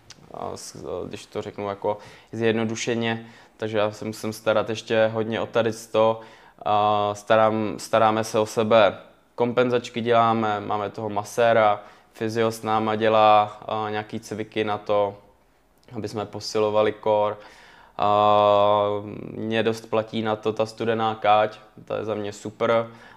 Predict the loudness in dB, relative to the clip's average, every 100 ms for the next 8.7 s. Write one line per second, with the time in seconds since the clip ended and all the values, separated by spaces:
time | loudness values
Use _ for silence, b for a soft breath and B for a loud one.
0 | -8 -2 0 -2 -4 -10 -10 -6 -4 -4
1 | -6 0 0 2 -2 -4 -6 -6 -6 -4
2 | -2 -2 -2 -4 -6 -2 -2 0 -2 -4
3 | -8 -4 -2 -2 -4 -2 -2 -4 -2 -2
4 | -2 B B 0 0 2 -2 -2 -8 -10
5 | -10 -10 -10 -10 -12 -4 0 0 -2 -4
6 | -6 -6 -6 -6 -6 -2 0 2 0 -6
7 | -8 B B _ -6 -4 -2 -2 -2 -8
8 | -10 -12 -12 -10 -12 -8 -10